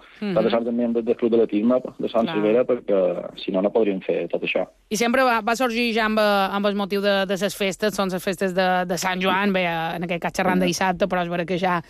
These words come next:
Speaker 1: la setmana que ve que, que és Sant Joan, i en aquest cas Son Cervera també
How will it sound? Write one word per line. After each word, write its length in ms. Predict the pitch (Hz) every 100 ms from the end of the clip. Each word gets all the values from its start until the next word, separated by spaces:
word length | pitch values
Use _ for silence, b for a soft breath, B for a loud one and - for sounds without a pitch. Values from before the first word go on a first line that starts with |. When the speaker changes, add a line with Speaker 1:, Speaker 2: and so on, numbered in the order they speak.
| B B
Speaker 1:
la 60 | 160
setmana 300 | 180 180 180
que 80 | 175
ve 140 | 190
que, 280 | 190 180 175
que 60 | 180
és 100 | -
Sant 180 | 180 180
Joan, 220 | 190 220
i 40 |
en 40 | 196
aquest 160 | 185
cas 160 | - 175
Son 120 | 185
Cervera 380 | 175 170 175 180
també 440 | 175 180 175 170